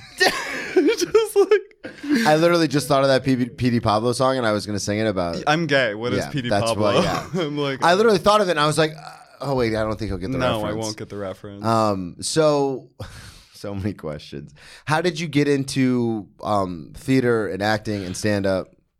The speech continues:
Speaker 1: Oh my
Speaker 2: I just assumed theater. I threw that in there.
Speaker 1: No,
Speaker 2: I
Speaker 1: no,
Speaker 2: just
Speaker 1: no. I
Speaker 2: assumed.
Speaker 1: am, I am, I'm, I'm, I'm a theater girl. <laughs> Um, I,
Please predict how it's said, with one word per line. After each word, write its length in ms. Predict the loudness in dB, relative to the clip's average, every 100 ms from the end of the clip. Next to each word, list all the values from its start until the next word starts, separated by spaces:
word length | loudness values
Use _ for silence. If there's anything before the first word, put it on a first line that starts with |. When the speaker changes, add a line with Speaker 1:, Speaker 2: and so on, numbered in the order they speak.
| -6
Speaker 1:
Oh 280 | -2 -2 -4
my 80 | -2
Speaker 2:
I 40 | 0
just 180 | 2 0
assumed 380 | 0 2 0
theater. 260 | 0 -2 0
I 80 | -2
threw 180 | -2 -2
that 180 | -2
in 100 | -2
there. 80 | -2
Speaker 1:
No, 80 | 0
Speaker 2:
I 40 |
Speaker 1:
no, 120 | 0 0
Speaker 2:
just 140 | 0
Speaker 1:
no. 100 | 0
I 100 | 0
Speaker 2:
assumed. 200 | 2 0
Speaker 1:
am, 20 |
I 120 | 0 0
am, 180 | 0
I'm, 280 | -2 -4 -6
I'm, 240 | -6 -8 -10
I'm 120 | -10
a 40 | -10
theater 260 | -8 -8
girl. 320 | -6 -6 -8 -10
<laughs> 40 | -14 -12 -2
Um, 800 | 0 2 2 2 2 0 -4 -8
I, 460 | -10 -8 -6 -8